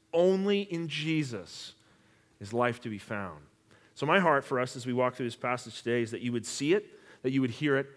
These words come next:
and that you would believe it, that Jesus is life. So our passage, written, or, or, or occurring some two thousand years ago for us,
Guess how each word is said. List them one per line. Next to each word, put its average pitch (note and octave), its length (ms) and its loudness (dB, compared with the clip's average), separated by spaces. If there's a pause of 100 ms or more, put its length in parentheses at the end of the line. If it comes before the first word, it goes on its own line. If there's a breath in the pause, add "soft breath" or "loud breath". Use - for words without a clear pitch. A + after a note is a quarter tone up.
(240 loud breath)
and A#2 100 -4
that A#2+ 120 -6
you B2+ 100 2
would A#2+ 120 0
believe A2+ 280 -2
it, D#2 100 -12 (220)
that G#2 100 -8
Jesus A#2 680 -4 (480)
is G2+ 120 -10
life. G2+ 760 -6 (580 soft breath)
So - 140 0
our C3+ 80 4
passage, D3 680 2
written, B2 480 -2 (300 soft breath)
or, A2 100 -4
or, C#3+ 220 4
or C#3 160 4 (260)
occurring B2+ 640 -2
some A#2+ 240 -8
two C#3 200 -2
thousand A2+ 600 -4
years A#2 400 -4
ago G#2+ 400 -2 (340 loud breath)
for G#2 220 -2
us, G#2 320 -6